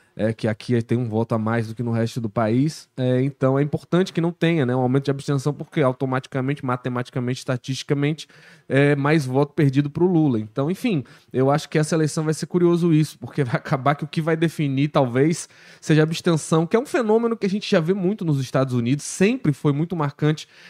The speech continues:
na eleição americana, mas eu não lembro de, na brasileira, isso ter sido uma pauta tão relevante. A gente via aí, aí bota no bojo aí esse monte de mobilização nacional que tá se tendo pra evitar, né? Seja com transporte munici-, intermunicipal gratuito,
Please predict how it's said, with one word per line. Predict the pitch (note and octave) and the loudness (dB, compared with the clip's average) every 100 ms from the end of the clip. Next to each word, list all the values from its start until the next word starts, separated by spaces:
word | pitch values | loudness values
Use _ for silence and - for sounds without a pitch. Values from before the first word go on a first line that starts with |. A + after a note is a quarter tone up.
| D#3 | -10
na | C#3 D3 | 0 4
eleição | D3+ D3 - D#3 | 4 4 2 2
americana, | D#3 D3+ - C#3+ D3 F#3+ | 4 4 4 4 4 4
mas | G#3+ A#3 | 2 2
eu | |
não | B3 B3+ | 2 4
lembro | G3 A3 G#3 | 4 4 2
de, | F3+ | 0
na | F#3 | 0
brasileira, | F3 E3 E3+ F3 C#3+ D3+ F3+ | 2 4 4 6 6 6 6
isso | E3+ E3 E3+ | 4 4 -2
ter | - D#3 D3+ | -2 2 2
sido | - D3 D3+ | 0 0 0
uma | D#3 C#3+ | 0 -4
pauta | C#3 C#3 C#3+ D3+ C#3 | -2 2 4 4 0
tão | - C#3+ | 0 2
relevante. | D3 C3 B2+ C#3+ | 2 2 2 -4
A | C#3 | -6
gente | B2+ | -6
via | A#2 C#3+ C#3 | 2 4 6
aí, | B2 C#3+ - - - D3 | 6 4 2 -12 -20 -4
aí | A2+ | 0
bota | B2+ C#3 D3 | 2 2 2
no | |
bojo | C#3+ B2+ D3 B2 | 0 2 2 2
aí | C3+ | 0
esse | C#3 - | 0 -2
monte | A#2+ A#2+ B2+ D#3 E3 B2+ | -4 -2 2 4 4 2
de | |
mobilização | C3+ C3+ C3 C3 B2+ A#2+ C#3 | 4 6 6 4 2 0 -2
nacional | C3 C3 B2+ B2 C3+ | 0 0 0 0 -2
que | - | -2
tá | C3+ | -4
se | B2+ B2+ | -4 -4
tendo | C3 C3 | -2 -2
pra | A#2+ | 0
evitar, | A#2+ A2 - D#3+ D#3+ C3+ | -2 -2 2 4 4 2
né? | B2 | 0
Seja | - B2+ | 0 -2
com | C3 C3 | -2 -6
transporte | B2 A2+ A#2+ A#2 B2+ | -6 -6 -4 -6 -4
munici-, | A#2 A2 - - | -6 -6 -14 -14
intermunicipal | C3+ A#2+ A#2+ A#2 - A#2 | -6 -4 -4 -6 -6 -4
gratuito, | A#2 A2 F3 G3+ C#3 B2 A#2+ | -4 -2 2 6 6 4 -2